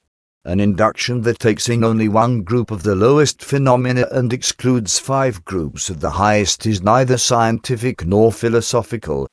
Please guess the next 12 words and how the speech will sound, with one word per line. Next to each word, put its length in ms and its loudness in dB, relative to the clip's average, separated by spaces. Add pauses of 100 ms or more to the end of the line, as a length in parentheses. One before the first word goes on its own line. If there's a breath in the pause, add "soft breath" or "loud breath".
(100)
but 160 -4
an 100 -2
outrage 600 0
on 180 -2
philosophy, 760 -2 (160)
science, 720 0 (160)
and 220 -2
common 360 0
sense. 540 -6 (420)
Some 380 4
men, 340 0 (220)
however, 540 4